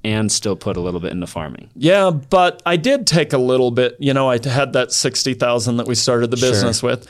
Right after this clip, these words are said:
Speaker 2: So I was getting three thousand a month, plus the business was paying back that loan to me.
Speaker 1: Gotcha.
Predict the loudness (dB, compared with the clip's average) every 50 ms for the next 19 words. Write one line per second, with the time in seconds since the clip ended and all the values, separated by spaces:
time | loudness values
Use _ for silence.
0 | -20 -20 -20 -4 0 2 2 2 4 2 2 2 2 -2 0 2 2 2 2 2
1 | 2 2 2 2 2 0 0 2 2 0 0 -2 -4 -10 -4 -2 0 2 2 0
2 | 0 -2 0 2 2 2 2 2 0 0 0 0 -2 -4 -6 -2 -2 -2 0 0
3 | -2 0 0 0 0 -2 -2 -2 -2 -2 -2 -2 -2 0 0 2 0 0 -2 -2
4 | -2 -2 -2 -2 -2 -2 -2 -4 -4 -4 -4 -4 -4 -4 -6 -8 -8